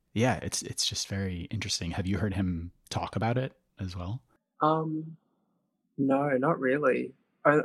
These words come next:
Speaker 2: only really kind of, like, brief things on Twitter and that sort of thing. But yeah, there, there were a few poems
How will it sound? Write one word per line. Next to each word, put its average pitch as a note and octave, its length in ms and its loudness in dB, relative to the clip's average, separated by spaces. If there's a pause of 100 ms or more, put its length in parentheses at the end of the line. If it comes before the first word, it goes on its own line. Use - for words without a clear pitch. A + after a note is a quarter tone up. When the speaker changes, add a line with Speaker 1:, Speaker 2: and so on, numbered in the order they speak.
(120)
Speaker 2:
only D#3+ 420 8
really B2+ 580 2 (600)
kind B2 140 0
of, A#2+ 80 -2
like, A#2+ 260 -4 (360)
brief B2 480 -2 (420)
things B2 260 -4
on A#2+ 160 -8
Twitter B2 400 2
and A#2 120 -2
that - 140 -2
sort - 200 -2
of B2 100 -8
thing. A#2+ 340 -6 (1080)
But C#3+ 100 6
yeah, C3 260 10
there, D3+ 300 10
there D#3+ 160 6
were D3+ 120 8
a C#3 80 0
few C#3+ 540 -2 (640)
poems B2+ 840 0